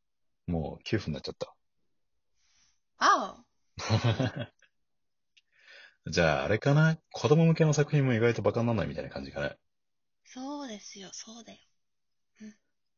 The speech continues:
Speaker 1: ほっこりするよね。
Speaker 2: うん。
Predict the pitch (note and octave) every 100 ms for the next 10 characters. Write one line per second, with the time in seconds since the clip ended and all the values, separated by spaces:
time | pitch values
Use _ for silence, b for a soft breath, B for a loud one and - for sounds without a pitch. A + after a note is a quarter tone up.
0 | _ _ - - - G3 - D#2+ C#2 C#2
1 | D2 C#2+ _ _ _ _ _ _ _ _
2 | _ _ _ _ A#3+ C4 G#3+